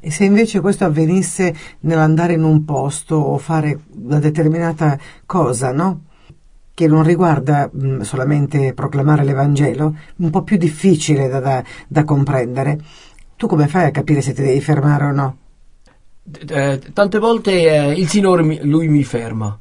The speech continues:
Speaker 2: giusto?
Speaker 1: Sì.
Speaker 2: Che, eh, eh, eh, e poi mi fermo e, e prego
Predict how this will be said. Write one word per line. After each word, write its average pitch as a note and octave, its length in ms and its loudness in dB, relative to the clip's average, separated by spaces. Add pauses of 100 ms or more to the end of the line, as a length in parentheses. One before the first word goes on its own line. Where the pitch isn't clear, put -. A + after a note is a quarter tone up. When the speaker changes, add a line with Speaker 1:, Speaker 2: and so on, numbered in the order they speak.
Speaker 2:
giusto? B2+ 400 -8
Speaker 1:
Sì. - 160 -6
Speaker 2:
Che, C#3+ 480 0
eh, F3 180 -14
eh, G3+ 160 -10
eh, F3 360 0
e F#3 60 -2
poi F#3 220 0
mi A3+ 140 4
fermo F#3+ 560 0
e, D#3+ 340 0
e D#3 140 2
prego F3 640 0